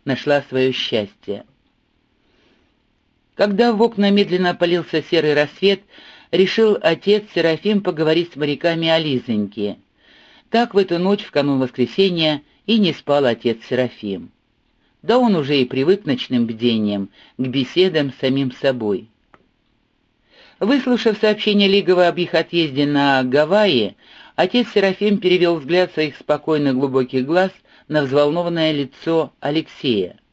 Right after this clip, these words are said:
Священник не торопился начать первый разговор и ожидал, что скажет Северов. «Отец Серафим», быстро проговорил Алексей и провёл ладонью по лбу,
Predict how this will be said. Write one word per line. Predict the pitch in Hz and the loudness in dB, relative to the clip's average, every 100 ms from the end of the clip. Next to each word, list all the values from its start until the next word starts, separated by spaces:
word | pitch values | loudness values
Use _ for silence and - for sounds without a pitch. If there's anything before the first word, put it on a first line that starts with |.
| _ - - - - | _ -20 -20 -20 -2
Священник | 185 180 180 175 175 | 0 2 0 -2 -4
не | 175 | -2
торопился | 175 175 190 185 135 | -2 2 0 0 0
начать | 123 123 127 113 | -2 0 -4 -2
первый | 131 120 123 | -4 0 0
разговор | 127 127 131 127 107 98 - - _ | 0 0 0 0 -2 -4 -10 -20 _
и | 139 | 0
ожидал, | 139 120 127 131 156 160 | 0 -2 -2 2 2 0
что | - 127 120 | -4 -4 -4
скажет | - 151 147 147 135 - | -2 -2 0 -4 -12 0
Северов. | 180 139 113 98 - _ _ _ _ _ _ - - _ | 0 2 0 -2 -6 _ _ _ _ _ _ -20 -20 _
«Отец | - 175 240 220 - | -4 0 -2 -2 -2
Серафим», | 135 127 - 113 107 104 - | 0 -2 -4 -4 -4 -6 -6
быстро | 131 131 123 | -6 -4 -6
проговорил | 127 123 127 127 120 117 | -4 -4 0 2 2 0
Алексей | 117 117 - 185 165 - - _ - | -2 -4 0 0 0 -8 -20 _ -6
и | 147 139 | 0 0
провёл | 127 143 135 139 | 0 0 2 2
ладонью | 131 127 151 147 135 | 2 0 -2 -2 -2
по | 139 131 | 0 -2
лбу, | 139 180 185 | 0 0 0